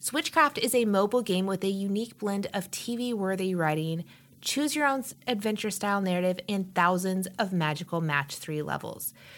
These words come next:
So my favorite things about it are the diverse characters. So they have L G B T Q people,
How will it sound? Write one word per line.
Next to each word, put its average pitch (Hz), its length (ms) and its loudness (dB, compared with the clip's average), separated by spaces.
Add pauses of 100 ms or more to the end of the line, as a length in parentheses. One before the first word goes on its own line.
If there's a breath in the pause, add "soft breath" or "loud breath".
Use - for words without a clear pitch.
(160 loud breath)
So 220 440 4
my 226 300 0
favorite 277 320 -4
things 233 180 0
about 196 200 2
it 196 120 0
are 180 240 6
the 196 220 -4
diverse 185 600 0
characters. 151 520 -2
So 180 140 -2
they 175 160 0
have 165 260 0
L 160 140 0
G 160 140 -4
B 160 160 -4
T 160 160 -8
Q 302 280 -2
people, 277 640 -2